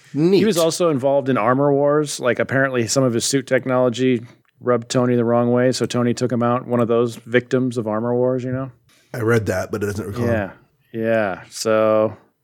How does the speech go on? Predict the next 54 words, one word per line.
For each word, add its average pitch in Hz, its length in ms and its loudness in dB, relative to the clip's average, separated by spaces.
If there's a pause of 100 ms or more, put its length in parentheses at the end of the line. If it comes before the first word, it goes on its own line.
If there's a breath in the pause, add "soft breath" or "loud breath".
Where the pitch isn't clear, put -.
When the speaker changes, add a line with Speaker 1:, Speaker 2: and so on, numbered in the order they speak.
(120)
Speaker 2:
kinda 247 260 2
cool. 160 180 0
I 160 100 2
don't 226 120 0
know 156 140 2
a - 20 2
lot 123 240 2
about 123 240 2
him, 127 60 0
but 120 100 2
I 120 60 4
always 131 240 0
thought 117 140 2
he 110 60 0
looked 104 220 -4
really 110 220 -2
cool. 110 380 -4 (320)
Speaker 1:
Yeah, 147 240 2
I 113 60 -4
remember 156 300 2
him. 104 320 -2 (140)
I'm 131 80 -2
looking 139 200 2
forward 131 160 2
to 123 80 2
watching 117 200 0
that 123 100 0
develop 110 360 0
now, 95 180 -6
'cause 101 300 -2 (300 loud breath)
we 147 80 2
have 175 100 4
a 202 40 4
little 143 240 2
arc 110 440 0 (160)
with 117 140 2
the 113 60 -4
Plunderer 95 640 -4 (100)
over 107 140 2
the 107 80 2
next 101 200 -2
several 104 320 2
issues, 85 500 -4
so 107 100 -2
I'm 104 100 0
wondering 107 260 4
how 101 60 0
Speaker 2:
Mm-hmm. 104 80 2
Speaker 1:
much 101 180 -2
Newell's 101 320 2
gonna 101 160 -4
be 92 140 -6
in 95 140 -2
those. 82 460 -6